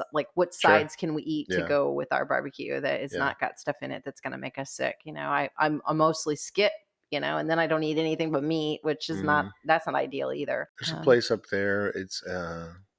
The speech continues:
Speaker 2: is it Lexington, Texas? A place called Snow's.
Speaker 1: Snow's.
Speaker 2: Yeah, it's very highly rated for barbecue.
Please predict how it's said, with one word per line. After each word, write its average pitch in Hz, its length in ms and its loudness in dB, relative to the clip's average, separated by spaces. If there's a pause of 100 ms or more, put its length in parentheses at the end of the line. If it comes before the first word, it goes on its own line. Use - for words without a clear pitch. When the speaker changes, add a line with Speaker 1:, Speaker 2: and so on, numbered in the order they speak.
(540)
Speaker 2:
is - 60 -14
it - 100 -14
Lexington, 143 640 -8
Texas? - 600 -10 (100)
A - 40 -20
place 113 160 -8
called 87 180 -10
Snow's. 87 540 -8 (180)
Speaker 1:
Snow's. 151 600 -6
Speaker 2:
Yeah, 90 300 6
it's - 120 -18 (220)
very 98 360 6
highly 87 220 0
rated 78 360 -8
for - 120 -14
barbecue. - 360 -14